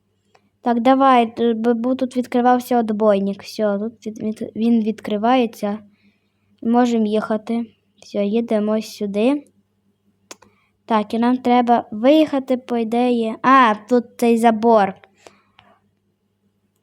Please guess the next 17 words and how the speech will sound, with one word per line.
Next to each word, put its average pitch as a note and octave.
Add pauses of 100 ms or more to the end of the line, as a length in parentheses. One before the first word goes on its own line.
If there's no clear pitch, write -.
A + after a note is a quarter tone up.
(480)
Так, G3+
нам G#3+
треба G#3
сюди. G#3+ (1120)
Ми D4
щось C#4+
тут C4+
намагаємось C#4
зробити. A#3+ (480)
Вот, C4+
ото C#4+ (360)
кінець C4+
від B3
отбойника. A3
Все, B3
можна B3
тут. B3